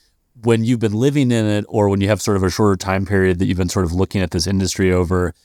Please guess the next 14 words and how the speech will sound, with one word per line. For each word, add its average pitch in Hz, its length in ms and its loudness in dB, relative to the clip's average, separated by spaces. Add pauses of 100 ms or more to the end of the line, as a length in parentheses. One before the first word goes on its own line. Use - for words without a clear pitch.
it 117 120 -2
does 175 240 2
feel 90 140 -2
shocking, - 420 -8
right? 101 220 0
Like, 101 180 0
if 101 160 -2
you, 127 340 0
if 107 140 -4
you 123 100 0
got 113 260 2
into 107 380 0
financial 95 500 -2
services 92 720 -2